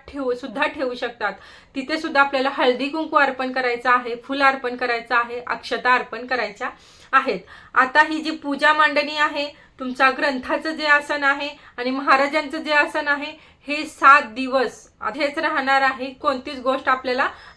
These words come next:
हलवायची नाही. आता कोणत्या टायमिंगला गुरुचरित्राचं पारायण करायचं, तर गुरुचरित्राचं पारायण बघा, अगदी आपण ब्रह्ममुहूर्तापासून, सकाळी तीन वाजल्यापासून संध्याकाळच्या चार वाजेपर्यंत आपण गुरुचरित्राचं पारायण करू शकतो.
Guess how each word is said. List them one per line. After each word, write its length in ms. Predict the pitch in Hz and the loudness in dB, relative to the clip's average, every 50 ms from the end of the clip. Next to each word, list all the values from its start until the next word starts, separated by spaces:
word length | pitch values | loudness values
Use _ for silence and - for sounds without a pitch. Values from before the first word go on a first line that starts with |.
| - | 2
हलवायची 500 | - 311 294 269 277 262 269 262 - 302 | 4 4 4 4 2 2 2 -2 -6 -6
नाही. 400 | 302 294 285 294 269 254 233 180 - _ _ _ 214 196 | -2 0 0 0 0 -2 -8 -12 -12 _ _ _ -4 -2
आता 200 | 233 254 277 294 | -2 0 0 -2
कोणत्या 440 | 285 - 339 311 294 277 330 311 320 | 0 2 2 2 4 4 4 4 4
टायमिंगला 440 | 320 302 277 269 262 254 254 262 254 | 4 2 2 0 0 0 0 0 0
गुरुचरित्राचं 680 | 247 269 240 233 - 262 247 233 - 214 214 214 220 226 | -2 -4 -6 -4 -4 -4 -4 -4 -4 -4 -6 -4 -4 -2
पारायण 360 | - 240 220 214 214 208 208 | 0 0 0 0 -2 -4 -6
करायचं, 440 | 185 214 214 202 196 190 208 208 220 226 - - - - - _ - | -6 -6 -6 -6 -8 -8 -8 -10 -10 -10 -14 -20 -20 -20 -14 _ -2
तर 80 | 262 262 | -2 -2
गुरुचरित्राचं 840 | 233 226 269 269 294 294 - 320 285 285 285 269 277 285 277 285 285 | -2 -4 -4 -4 -4 -2 -2 -2 -2 -2 -2 -2 -2 -2 -2 -2 -2
पारायण 520 | 285 - 285 269 269 254 254 254 262 254 | 2 4 4 4 4 4 2 0 0 0
बघा, 220 | 240 247 240 254 247 | 0 0 2 4 6
अगदी 600 | 247 254 254 220 254 254 254 254 262 277 285 - | 6 4 4 4 2 2 2 0 -4 -6 -6 -6
आपण 360 | 247 247 - 269 269 277 262 | -6 -4 -2 -2 -4 -4 -4
ब्रह्ममुहूर्तापासून, 1120 | 247 269 302 294 262 262 269 269 262 262 302 262 226 - 247 240 240 247 247 247 254 254 | -6 -6 -6 -4 -4 -4 -4 -2 -2 -4 -6 -6 -6 -4 -4 -2 0 -2 -2 -2 -4 -6
सकाळी 500 | 254 - 262 254 - 254 247 247 254 277 | -6 -6 -6 -2 2 2 2 2 2 -2
तीन 340 | 269 - - 277 285 320 320 | -6 -8 -8 -6 -6 -4 0
वाजल्यापासून 800 | 330 311 294 277 254 247 254 254 254 254 247 254 254 262 254 254 - - - - - _ - - | 2 2 2 2 2 0 0 0 2 0 -2 -2 -2 -6 -8 -8 -10 -14 -20 -20 -20 _ -6 -4
संध्याकाळच्या 640 | 285 262 247 240 247 247 262 254 240 240 269 269 | -4 0 2 2 2 4 2 0 0 0 -2 -6
चार 340 | 262 - - 277 277 294 311 | -4 2 4 6 6 6 6
वाजेपर्यंत 580 | 294 269 254 254 254 254 247 240 262 285 277 | 4 4 2 0 -2 -2 -2 -4 -4 -2 -2
आपण 220 | 262 247 254 254 277 | -4 -4 -4 -6 -6
गुरुचरित्राचं 800 | 254 262 262 240 240 - 269 254 247 247 247 233 233 233 277 | -6 -4 -4 -4 -4 -4 -4 -4 -4 -4 -4 -6 -6 -4 -6
पारायण 480 | 269 - 277 254 247 233 226 226 262 262 | 0 4 4 4 4 4 2 -2 -4 -4
करू 220 | 254 302 277 254 | -4 -4 -4 -4
शकतो. 460 | 247 - 262 - - - - 185 - | -4 -4 -6 -8 -8 -10 -14 -14 -14